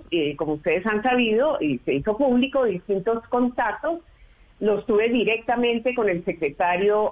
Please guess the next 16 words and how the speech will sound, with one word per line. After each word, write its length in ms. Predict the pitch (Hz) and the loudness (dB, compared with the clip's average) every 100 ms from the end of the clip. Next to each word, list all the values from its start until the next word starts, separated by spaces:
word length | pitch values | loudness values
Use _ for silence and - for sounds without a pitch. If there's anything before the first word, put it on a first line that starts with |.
| - | -2
Anthony 420 | 185 180 226 226 | -2 0 0 0
Blinken. 600 | 226 233 226 254 269 277 | 0 0 0 0 0 0
En 180 | 196 196 | -2 0
nuestra 600 | 185 175 175 170 160 156 | 0 0 -2 0 0 -2
embajada 1120 | 180 175 165 156 151 156 151 185 190 190 220 226 | 0 2 2 0 0 -2 -2 0 0 0 0 0
en 140 | 196 | 0
Washington 680 | 190 190 190 226 220 220 202 | 0 -2 -2 -4 -2 0 0
está 460 | 170 - 165 160 175 | -2 -2 -2 0 0
estableciendo 920 | 202 202 180 165 160 175 175 208 208 - _ | -2 -2 0 0 0 0 2 0 -2 -16 _
todas 480 | - 311 277 311 302 | 0 0 0 -2 0
las 180 | 269 208 | 0 0
relaciones 640 | 175 156 - 202 202 214 | 0 0 0 0 0 0
con 160 | 208 175 | 0 0
la 80 | |
nueva 240 | 151 160 180 | 2 2 2
administración, 800 | 208 190 180 160 160 208 247 | 2 0 0 -2 0 0 0